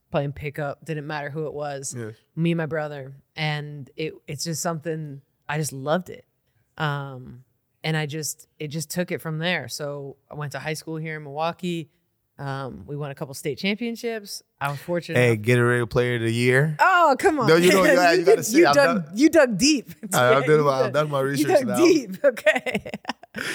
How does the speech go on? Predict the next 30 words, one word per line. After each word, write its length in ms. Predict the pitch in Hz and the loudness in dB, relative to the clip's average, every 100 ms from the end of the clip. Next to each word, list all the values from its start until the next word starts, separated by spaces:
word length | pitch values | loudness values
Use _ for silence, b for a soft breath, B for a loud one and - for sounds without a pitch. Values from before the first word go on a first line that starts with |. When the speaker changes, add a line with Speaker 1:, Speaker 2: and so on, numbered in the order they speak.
| 311 285 262 156 | -6 -8 -10 0
Speaker 1:
That's 200 | 208 247 | 2 2
Speaker 2:
You 60 | 254 | 4
Speaker 1:
amazing. 400 | 233 254 220 165 | 4 2 0 -2
Speaker 2:
dug 100 | - | 0
Speaker 1:
So 160 | 233 214 | 2 0
Speaker 2:
deep. 80 | 160 | 0
Speaker 1:
can 120 | 226 | 0
I, 160 | 220 | 0
can 240 | 208 - 220 | -2 -2 -2
I 60 | |
plug 280 | 208 196 202 | 0 -2 -4
something? 300 | 233 233 247 | -4 -4 -6
So 220 | 220 208 | -2 -2
'cause 120 | 170 160 | 0 0
Speaker 2:
Yeah. 60 | 165 160 | 0 -6
Speaker 1:
we 140 | 196 190 | -6 -4
ran 260 | 185 185 | -2 -2
into 240 | 185 196 180 | -4 -4 -4
her 340 | 170 160 160 _ | -4 -4 -8 _
this 140 | 175 151 | -8 -2
season, 480 | 208 208 156 147 139 | 0 -2 -4 -10 -12
Misty 260 | - 175 165 | -8 -6 -2
Bass. 460 | 165 165 131 - - - | 2 2 0 -10 -10 0
Speaker 2:
Yes. 240 | 135 110 | 0 2
Speaker 1:
You 80 | 170 | 0
know 100 | 180 | 2
Misty? 400 | 180 196 269 302 | 2 0 -2 -4
Speaker 2:
Yes, 320 | - - 170 - | -6 -6 -6 -8
of 100 | - | -4
course. 320 | 135 120 | -2 -2